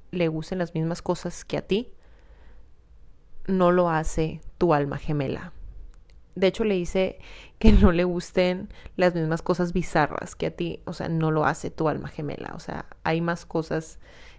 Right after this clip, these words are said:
que, eh, que importan más allá del "me gusta lo mismo que a ti" o no.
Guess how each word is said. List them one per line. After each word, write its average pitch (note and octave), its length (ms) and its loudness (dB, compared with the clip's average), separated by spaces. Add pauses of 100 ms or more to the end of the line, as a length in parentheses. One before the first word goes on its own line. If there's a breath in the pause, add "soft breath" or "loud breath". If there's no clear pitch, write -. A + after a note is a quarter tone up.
(200)
que, D#3 500 2 (760)
eh, E3+ 380 -2
que F#3 80 -4
importan E3 760 2 (340)
más F3+ 360 -2
allá E3 320 2
del E3 460 2
"me F3 160 -2
gusta D#3+ 300 0
lo E3 100 2
mismo D#3 280 -4
que D3+ 80 -2
a D3+ 80 -6
ti" D3 120 -2
o C#3 80 -2
no. C#3 200 -8